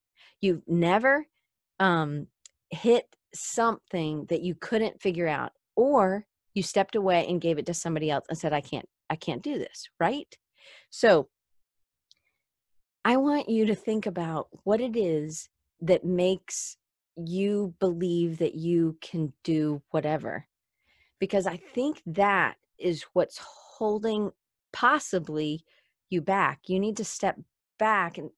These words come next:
and say, "Well, I can do a website." But then what if somebody says, "Well, can you do this on a website?" So I'm learning stuff all the time. My friend Donahue,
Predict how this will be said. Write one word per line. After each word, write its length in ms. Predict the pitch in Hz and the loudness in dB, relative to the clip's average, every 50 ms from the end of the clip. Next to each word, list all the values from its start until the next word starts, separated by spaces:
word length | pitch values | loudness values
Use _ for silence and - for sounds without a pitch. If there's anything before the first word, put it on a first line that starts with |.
| _ | _
and 160 | - 180 170 165 | -6 -6 -6 -2
say, 200 | - 180 175 160 | 0 0 0 2
"Well, 160 | 185 196 147 | 4 4 4
I 100 | 226 254 | 4 4
can 160 | 247 - 254 | 2 0 0
do 120 | 226 233 220 | 4 4 4
a 100 | 208 190 | 6 6
website." 540 | 190 185 175 190 - - 143 110 82 - - _ _ - - - _ _ | 4 4 2 0 -4 -4 -4 -4 -6 -8 -14 _ _ -20 -20 -20 _ _
But 140 | 214 - _ | -10 -4 _
then 260 | 269 277 269 269 262 | 2 2 2 2 2
what 220 | 269 285 311 311 | 2 2 2 2
if 340 | 330 339 277 190 165 165 - | 2 2 4 4 2 2 -2
somebody 360 | - - - 185 185 175 175 | -6 -4 -2 0 0 0 0
says, 380 | 170 - - 175 165 160 160 165 | -2 0 2 2 2 2 2 0
"Well, 100 | 160 156 | -2 -2
can 220 | - - 190 165 | -2 -4 -2 -2
you 120 | 160 160 156 | 0 -2 -2
do 240 | 135 151 147 143 | -2 -2 -2 -2
this 380 | 131 123 135 127 156 190 - - | -2 -2 -2 -2 0 -2 -2 -2
on 140 | 220 220 233 | -2 0 0
a 80 | 233 | 0
website?" 580 | 226 240 240 247 247 - - 262 262 262 247 262 - _ _ _ _ _ _ _ _ _ _ _ _ _ _ | 0 0 0 -2 -4 -4 -2 -2 0 0 -2 -4 -8 _ _ _ _ _ _ _ _ _ _ _ _ _ _
So 160 | _ - 240 | _ 0 2
I'm 240 | 220 - 247 285 311 | 2 4 4 2 2
learning 300 | 339 339 320 302 269 226 | 0 0 0 0 0 -2
stuff 260 | - - - 180 - - - | -2 -2 -4 -4 -6 -6 -2
all 200 | - 165 165 180 | 2 4 4 4
the 100 | 175 165 | 4 2
time. 400 | - - - 123 - - - 156 _ _ _ _ _ _ _ | -2 -4 -8 -10 -10 -10 -14 -20 _ _ _ _ _ _ _
My 300 | - 208 196 202 202 202 | 0 2 4 4 4 2
friend 320 | 196 - - 190 185 170 165 | 0 0 0 2 2 4 4
Donahue, 640 | 208 214 226 240 233 214 - 233 233 233 233 226 | 4 4 4 2 0 -2 -2 -2 0 0 -2 -2